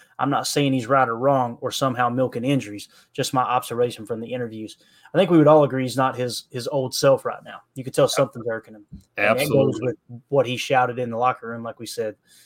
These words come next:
Speaker 1: there a few weeks ago. So
Speaker 2: Yeah, I like that. I can get behind that. That's just an observation,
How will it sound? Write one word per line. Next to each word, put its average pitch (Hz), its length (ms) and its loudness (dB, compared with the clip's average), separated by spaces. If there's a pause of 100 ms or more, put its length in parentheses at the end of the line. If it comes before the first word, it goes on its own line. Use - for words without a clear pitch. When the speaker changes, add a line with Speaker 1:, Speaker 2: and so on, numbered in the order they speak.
(180)
Speaker 1:
there 120 180 0
a 107 40 -6
few 117 240 -10
weeks 117 260 -8
ago. - 280 -14
So 113 360 -6
Speaker 2:
Yeah, 107 180 0
I 110 40 6
like 117 240 2
that. 107 200 0
I 101 100 -2
can 107 80 -8
get 101 180 -2
behind 90 320 -6
that. 82 240 -8
That's 92 240 -10
just - 220 -8
an 92 100 -4
observation, 92 720 -4